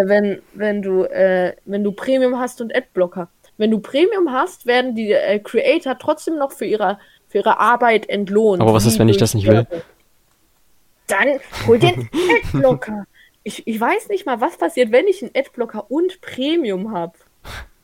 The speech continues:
Speaker 2: Du blockst
Speaker 1: Was dann
Speaker 2: einfach
Speaker 1: wohl
Speaker 2: Premium.
Speaker 1: Aber, na ja, also, würde ich euch jetzt deswegen YouTube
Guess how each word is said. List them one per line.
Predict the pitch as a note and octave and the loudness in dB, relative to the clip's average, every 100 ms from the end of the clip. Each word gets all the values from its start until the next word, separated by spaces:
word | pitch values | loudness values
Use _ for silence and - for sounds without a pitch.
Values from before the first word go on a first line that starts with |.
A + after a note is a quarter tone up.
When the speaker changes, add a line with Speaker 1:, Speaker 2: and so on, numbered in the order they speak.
| _ - | _ -18
Speaker 2:
Du | G#2 - | -18 -6
blockst | - A2 G3+ | 0 0 0
Speaker 1:
Was | - | 0
dann | A2 | 2
Speaker 2:
einfach | G3 - | 4 4
Speaker 1:
wohl | |
Speaker 2:
Premium. | F#3 - G#3+ - - G#2 - G#4+ A#4 - - - - _ - - - _ _ _ _ _ _ _ _ | 4 2 4 4 2 0 -2 -4 -2 2 2 0 -12 _ -16 -14 -14 _ _ _ _ _ _ _ _
Speaker 1:
Aber, | - G3+ F#3+ - _ _ _ _ _ _ | -2 2 2 0 _ _ _ _ _ _
na | G#3+ A3+ | -6 0
ja, | B3+ C#4+ | 2 2
also, | B3+ A3 A3+ G#3 _ _ _ | -2 -4 -4 -6 _ _ _
würde | A3 A3 F#4+ A#4 | -4 2 2 2
ich | A4 - | -2 -4
euch | - F#4+ G4+ - | -2 -2 -2 -4
jetzt | F#4 - - | -6 -6 -6
deswegen | F4+ - D4+ C#4+ | -6 -4 -6 -4
YouTube | C#4 D4+ | -4 -6